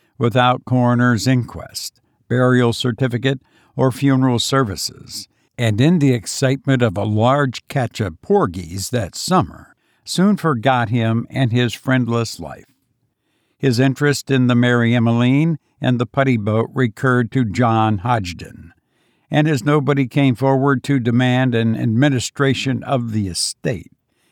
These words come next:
it was never administered. The forms of the law are but loosely followed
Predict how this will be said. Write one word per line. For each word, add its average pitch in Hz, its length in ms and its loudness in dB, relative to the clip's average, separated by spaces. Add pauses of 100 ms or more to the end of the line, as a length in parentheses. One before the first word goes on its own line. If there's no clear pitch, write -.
it 135 100 0
was 127 220 0
never 120 300 2
administered. 117 680 0 (760)
The 131 100 0
forms 165 580 2
of 147 140 2
the 131 100 4
law 113 480 -2
are 139 220 0
but 131 260 -2
loosely 147 540 0
followed 101 760 -4